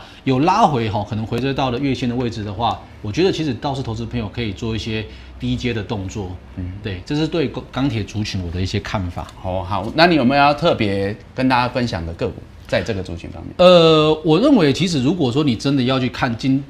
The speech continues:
Speaker 1: 今天的这个钢铁族群的话，
Speaker 2: 嗯。因为今天好几档钢铁股还可以拉到涨停板。
Speaker 1: 呃，今天其实普遍还是属于不锈钢的族群会比较强一点啊。
Speaker 2: 不锈钢的族群，
Speaker 1: 那原因当然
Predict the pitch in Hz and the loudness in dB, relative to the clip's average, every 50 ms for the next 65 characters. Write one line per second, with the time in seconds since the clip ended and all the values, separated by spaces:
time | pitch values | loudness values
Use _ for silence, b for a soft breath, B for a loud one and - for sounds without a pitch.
0 | - - - - 147 143 151 147 151 147 135 - - 131 123 123 120 135 131 135 | -16 -16 -6 -2 0 4 4 6 6 6 6 6 4 2 0 0 0 0 0 2
1 | 123 113 95 - 113 120 - - 95 90 123 120 117 120 151 160 - 185 190 202 | 2 0 0 0 -2 -4 -4 -4 -6 -6 -4 -4 0 2 2 4 6 6 6 8
2 | 190 175 156 147 160 160 180 175 135 117 110 170 170 185 180 170 160 147 131 117 | 8 8 8 8 8 6 8 8 6 6 8 6 8 10 10 10 10 10 10 8
3 | 120 110 117 156 165 143 139 139 139 151 160 147 110 95 95 95 92 98 101 90 | 8 10 10 10 10 10 12 12 12 12 12 10 10 6 4 4 2 4 4 4
4 | 82 - 151 151 143 139 131 123 - - 240 262 269 285 - 175 170 196 175 123 | 4 6 6 6 8 6 6 4 2 4 6 8 8 8 8 6 4 2 2 0
5 | - 113 107 - 165 156 117 123 117 123 143 131 - 110 95 92 92 90 - 113 | 0 -4 -2 0 0 0 2 2 2 2 2 0 -2 -6 -6 -6 -8 -6 -6 -4
6 | 101 147 135 123 123 120 117 110 101 - 107 107 - - 101 110 104 98 92 117 | 0 0 0 0 0 -2 -2 -2 -4 -4 -6 -6 -4 -4 -6 -6 -6 -6 -6 -6
7 | 110 - 113 107 - 135 131 113 110 120 120 117 104 85 - 95 92 - 95 87 | -4 -2 0 2 4 4 4 4 2 2 2 2 0 0 -4 -6 -6 -4 -6 -2
8 | 147 165 170 165 156 151 147 - 135 135 139 147 147 156 147 156 151 127 | 0 2 2 4 4 2 0 0 0 2 2 4 4 2 2 0 0 0